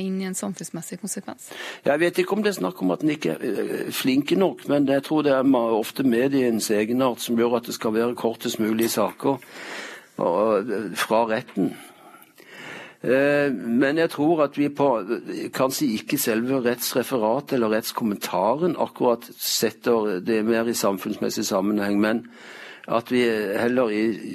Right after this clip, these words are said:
Speaker 2: i større reportasjer og på reportasjeplass etter at saken er over. Eh, jeg tror heller at vi, vi, eh, det er en bedre vei å gå, tror jeg. Og, og vi ser jo også til en viss grad at det gjøres i dag.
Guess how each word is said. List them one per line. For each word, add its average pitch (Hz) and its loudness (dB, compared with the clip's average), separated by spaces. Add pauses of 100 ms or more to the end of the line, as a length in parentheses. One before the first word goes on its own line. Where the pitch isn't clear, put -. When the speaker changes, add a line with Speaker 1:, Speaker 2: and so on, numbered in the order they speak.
(140)
Speaker 2:
i - 0
større 127 0
reportasjer 120 0 (380)
og - -6
på 117 0
reportasjeplass 113 0 (680)
etter 151 0
at 180 -4
saken 123 0
er 104 2
over. 95 0 (680)
Eh, 123 2
jeg 120 -2
tror 123 2
heller 165 2
at - -12
vi, 147 4 (120)
vi, 127 2
eh, 113 0 (760)
det 120 0
er 127 4
en 135 0
bedre 139 2
vei 110 2
å 104 -2
gå, 101 0 (100)
tror 98 0
jeg. 101 -4 (400)
Og, 127 4
og 160 4
vi 139 2
ser 85 2
jo 135 4
også 113 -4
til 107 -2
en 90 -4
viss 92 -4
grad 87 0
at 82 -4
det 85 -2
gjøres 82 -4
i 82 -4
dag. - -2